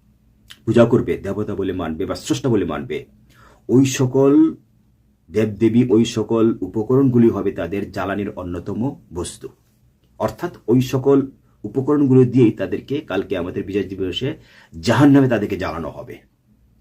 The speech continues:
সেই উপকরণগুলো দিয়ে, যাদেরকে স্রষ্টা বলে আজকে তারা বিভ্রান্তির মধ্যে রয়েছে, নাউজুবিল্লাহ, যারা পথভ্রষ্ট হয়ে আছে। এটা হচ্ছে সূরা আম্বিয়ার আটানব্বই নম্বর আয়াত।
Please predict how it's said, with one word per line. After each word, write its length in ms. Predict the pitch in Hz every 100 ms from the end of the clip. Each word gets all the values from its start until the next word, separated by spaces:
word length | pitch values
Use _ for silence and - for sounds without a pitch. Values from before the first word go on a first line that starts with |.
| _
সেই 180 | - 156
উপকরণগুলো 540 | 127 107 98 95 87
দিয়ে, 220 | 78 73 65 _ _
যাদেরকে 280 | 98 87 85
স্রষ্টা 340 | - 104 - 87
বলে 240 | 85 - - _ _ -
আজকে 160 | -
তারা 140 | 85 80
বিভ্রান্তির 460 | 87 85 82 82
মধ্যে 200 | 80 73
রয়েছে, 360 | 73 82 - -
নাউজুবিল্লাহ, 520 | 90 82 82 76 73
যারা 320 | 78 78 69 _ _ _
পথভ্রষ্ট 480 | 104 107 85 90 - 85
হয়ে 120 | 65
আছে। 220 | 58 - - _ _ _ _ _ _ _ _ _ _ _ _ _ _ _ _ _ _ _ _ _ _ -
এটা 140 | 107
হচ্ছে 220 | 107 170 170
সূরা 280 | - 98
আম্বিয়ার 500 | 87 95 95 95 90
আটানব্বই 420 | 85 90 87 80 85
নম্বর 240 | 80 78
আয়াত। 220 | 65 -